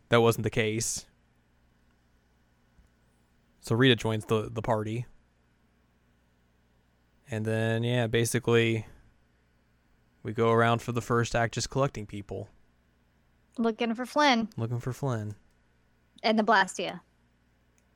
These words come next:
Speaker 1: And the Blastia.
Speaker 2: Um, which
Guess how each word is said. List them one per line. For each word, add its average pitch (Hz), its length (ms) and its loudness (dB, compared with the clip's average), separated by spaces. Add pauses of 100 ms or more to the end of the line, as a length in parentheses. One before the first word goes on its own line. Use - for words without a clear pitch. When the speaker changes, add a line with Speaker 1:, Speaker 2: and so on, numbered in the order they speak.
(520)
Speaker 1:
And 120 200 -4
the 135 60 0
Blastia. 135 680 0 (1300)
Speaker 2:
Um, 202 720 0 (1400)
which 247 460 2